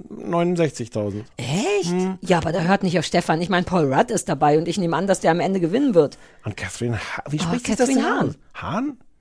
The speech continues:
Speaker 1: Hahn?
Speaker 2: Ja, da ist ein H
Speaker 1: Hein?
Speaker 2: drin, dann sagt
Speaker 1: Hein?
Speaker 2: man nicht Hein. Hahn. Und das ist ja augenscheinlich ein deutscher Name. Ich wette, die hat auch deutsche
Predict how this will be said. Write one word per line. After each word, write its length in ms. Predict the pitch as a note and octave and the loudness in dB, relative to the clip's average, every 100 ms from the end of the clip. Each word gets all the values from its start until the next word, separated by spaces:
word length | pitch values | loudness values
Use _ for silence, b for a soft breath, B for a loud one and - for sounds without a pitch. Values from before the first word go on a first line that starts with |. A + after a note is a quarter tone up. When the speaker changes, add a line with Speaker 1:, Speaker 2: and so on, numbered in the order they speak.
| - _ _ - _ | -20 _ _ -20 _
Speaker 1:
Hahn? 240 | - G3+ F#3 A3 | -10 -4 0 0
Speaker 2:
Ja, 40 | D4 | 0
da 140 | F#3+ | 0
ist 100 | F3 | 0
ein 100 | F#3 | -2
H 240 | D#3+ - - | -4 -4 2
Speaker 1:
Hein? 260 | G3+ - | 4 6
Speaker 2:
drin, 300 | A#3 F3 F3 | 4 2 2
dann 140 | F#3 F3 | 0 2
sagt 100 | D#3+ | 4
Speaker 1:
Hein? 120 | F#3+ | 6
Speaker 2:
man 100 | G3 | 4
nicht 200 | D3+ - | 0 -2
Hein. 300 | C#3+ C3+ D3 | -4 -4 -2
Hahn. 340 | A3 C#4+ C#3+ B B B | 0 0 -2 B B B
Und 140 | - B3+ | 2 4
das 80 | |
ist 60 | C#4 | 4
ja 140 | B3+ | 4
augenscheinlich 320 | A3 A#3+ A#3+ A3+ | 2 2 2 2
ein 40 | |
deutscher 260 | A3 A3 A3+ | 2 2 0
Name. 240 | G#3+ B3 | 0 0
Ich 120 | E3+ F#3 | 0 0
wette, 180 | F#3 | 0
die 140 | G3 G3+ | 2 0
hat 100 | G3+ | 0
auch 60 | F#3+ | -2
deutsche 460 | G#3 G3+ G3+ F#3+ | -2 -2 -2 -2